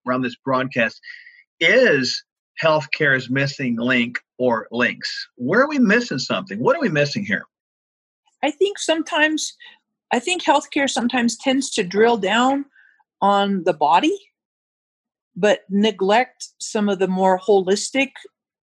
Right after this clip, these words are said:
Speaker 2: thoughts, emotions, and spiritual inputs.
Speaker 1: Mm-hmm.
Speaker 2: Um, I think sometimes we can emphasize,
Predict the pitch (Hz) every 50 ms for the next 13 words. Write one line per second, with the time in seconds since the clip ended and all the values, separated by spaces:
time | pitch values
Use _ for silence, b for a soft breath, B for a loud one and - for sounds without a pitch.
0 | _ _ _ _ _ _ _ - - 214 208 220 240 - 240 - - - - -
1 | _ _ - 185 185 180 180 196 226 226 - - 269 254 254 269 254 254 - -
2 | - b b b b b b b - 190 185 185 - - 220 220 220 220 220 -
3 | 254 247 247 254 247 247 - 311 311 - - - - - - _ _ _ _ _
4 | _ _ _ _ _ _ _ - 123 127 170 202 196 190 185 175 165 165 - -
5 | 180 196 196 - 254 247 233 - 262 233 233 - 247 233 220 202 226 220 220 202
6 | 208 220 240 233 247 220 - 254 226 233 233 233 233 226 - -